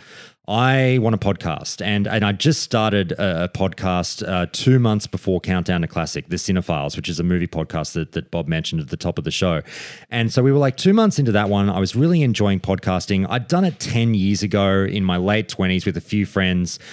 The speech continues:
You know, like every, uh, twenty-something-year-old white guy feels the compulsion to do for whatever reason, I started up a <laughs> podcast that was, it was the Seinfeld of podcasts. It was the show about nothing.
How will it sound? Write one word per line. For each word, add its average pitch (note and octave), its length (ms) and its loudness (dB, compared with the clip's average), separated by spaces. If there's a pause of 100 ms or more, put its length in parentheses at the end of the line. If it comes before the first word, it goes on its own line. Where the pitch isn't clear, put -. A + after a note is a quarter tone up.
(200)
You G#2+ 100 -6
know, F2+ 140 0
like G#2+ 460 0
every, G2 760 0
uh, F#2 420 0 (280)
twenty-something-year-old G2 920 2
white F2 320 0
guy E2+ 240 0
feels F2+ 380 0
the F#2+ 100 -4
compulsion F2 600 -4
to E2+ 120 -6
do E2+ 240 0
for - 120 -4
whatever E2+ 360 -2
reason, E2+ 420 -2
I D2+ 60 -2
started E2+ 360 0
up E2 140 -4
a - 20 -4
<laughs> - 100 -6
podcast - 720 -4
that C#3+ 180 4
was, D#3+ 260 6
it C3+ 160 2
was D3 220 6
the A#2+ 60 2
Seinfeld G#2+ 520 2
of F2+ 80 -2
podcasts. G2+ 480 0
It G#2 40 -2
was F#2+ 120 -2
the G#2 80 -2
show B2+ 260 4
about F#2 280 2
nothing. F#2 540 0